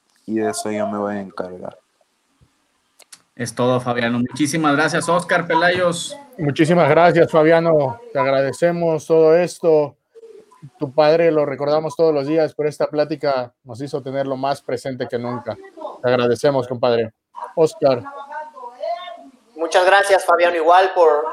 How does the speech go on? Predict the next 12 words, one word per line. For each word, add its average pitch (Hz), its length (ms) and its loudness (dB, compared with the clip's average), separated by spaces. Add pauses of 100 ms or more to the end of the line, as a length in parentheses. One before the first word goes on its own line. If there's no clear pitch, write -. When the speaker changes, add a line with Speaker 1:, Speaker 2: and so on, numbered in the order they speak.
Speaker 4:
por, 143 420 -2
eh, 143 280 -8 (120)
tu 156 60 -16
disposición 185 840 2
desde 180 160 4
el - 120 0
primer 180 280 -2
momento 202 360 -2
en 196 60 -16
que 240 80 -4
te 185 140 -6
contactamos. 180 800 -2